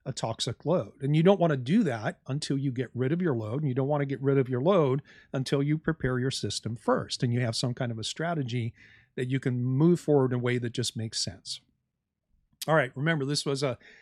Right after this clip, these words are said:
a tack-on episode. It was episode, uh, one hundred or one hundred and one. I guess I kinda lost count at this point. But anyways, that, that's a wrap for this episode. If you want more information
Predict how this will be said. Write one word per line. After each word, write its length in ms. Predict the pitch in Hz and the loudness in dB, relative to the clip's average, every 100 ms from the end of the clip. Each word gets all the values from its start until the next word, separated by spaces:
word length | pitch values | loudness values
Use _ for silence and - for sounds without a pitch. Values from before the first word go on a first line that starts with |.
| _ - | _ -12
a 60 | |
tack-on 500 | - 180 185 170 156 | 0 0 2 2 2
episode. 680 | 160 160 156 - 165 160 156 _ _ _ - | 2 0 0 2 4 4 2 _ _ _ -8
It 40 | |
was 180 | 131 131 - | -4 -2 -2
episode, 640 | 160 156 - 151 139 131 - _ _ _ - | -2 -2 0 2 2 0 -6 _ _ _ -2
uh, 160 | 131 | 0
one 260 | 123 135 175 | 2 2 2
hundred 480 | 156 196 175 190 190 | 2 2 4 4 2
or 200 | - 123 | -4 -4
one 200 | 117 156 | -2 -2
hundred 280 | 156 208 160 | -2 -2 -2
and 100 | 117 | -4
one. 220 | 131 151 | -4 -4
I 140 | 104 123 - - | -4 -6 -8 -10
guess 220 | 151 - | -8 -8
I 60 | |
kinda 300 | 160 - 156 120 131 | -8 -6 -6 -6 -6
lost 420 | 123 127 - - - | -6 -6 -6 -10 -10
count 240 | - 160 | -6 -4
at 100 | 107 | -4
this 180 | - 143 | -6 -6
point. 300 | - - 98 - | -6 -14 -12 -2
But 160 | 139 | 2
anyways, 400 | 208 226 156 135 | 6 6 6 4
that, 260 | - 208 - | 6 6 6
that's 200 | 196 - | 2 4
a 40 | |
wrap 260 | 175 156 151 | 4 4 4
for 100 | 151 | 2
this 220 | 143 135 | 2 2
episode. 460 | 147 - 143 147 139 | 2 0 0 2 2
If 120 | - | 2
you 100 | 160 | 2
want 260 | 165 156 - | 2 0 0
more 220 | 143 147 | 2 2
information 720 | 135 139 131 135 - 135 | 2 0 0 0 0 -2